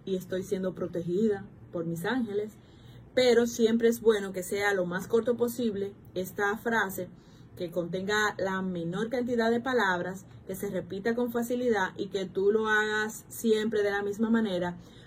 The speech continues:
para que en el momento de la dificultad llegue automáticamente a tu memoria, y esto es parte de reprogramar tu mentalidad, de que las cosas lleguen en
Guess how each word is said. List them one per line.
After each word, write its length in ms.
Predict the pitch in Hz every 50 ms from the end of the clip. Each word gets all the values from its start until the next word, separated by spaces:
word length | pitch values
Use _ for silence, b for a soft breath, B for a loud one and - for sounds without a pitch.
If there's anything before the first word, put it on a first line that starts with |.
| B B -
para 300 | 190 190 196 196 196 196
que 100 | 202 196
en 60 | 196
el 140 | 190 190 190
momento 520 | 185 185 180 185 190 208 226 233 277 254
de 80 | 262 262
la 100 | 254 247
dificultad 840 | 254 254 233 - 262 240 - - 262 254 226 - 220 190 180 180 - 185 175 156
llegue 240 | 226 240 254 254 262
automáticamente 1200 | 247 240 233 240 214 208 208 208 233 226 226 233 220 226 220 233 247 254 240 233 220 214 - - -
a 200 | - 202 208 202
tu 120 | - 202
memoria, 580 | 220 233 254 247 220 190 180 180 202 208 220 - - -
y 120 | 220 214
esto 420 | 196 190 196 190 - - 233 233 226
es 260 | 202 185 196 208 -
parte 440 | - - 196 180 180 175 214 214 202
de 180 | 196 208 - - - 160 170
reprogramar 800 | 202 196 175 180 180 180 170 175 170 165 165 170 165 160 160 160
tu 200 | - - 180 180
mentalidad, 840 | 202 214 220 226 220 208 202 202 - 180 175 165 165 190 262 330 311 - - B B B B B B B
de 160 | - 196 185
que 80 | - 190
las 160 | 180 180 175
cosas 380 | - 202 202 202 240 233 185 185
lleguen 420 | 226 233 220 196 190 190 196 - - B B B B B B B
en 480 | 220 226 233 233 233 226 233 233 226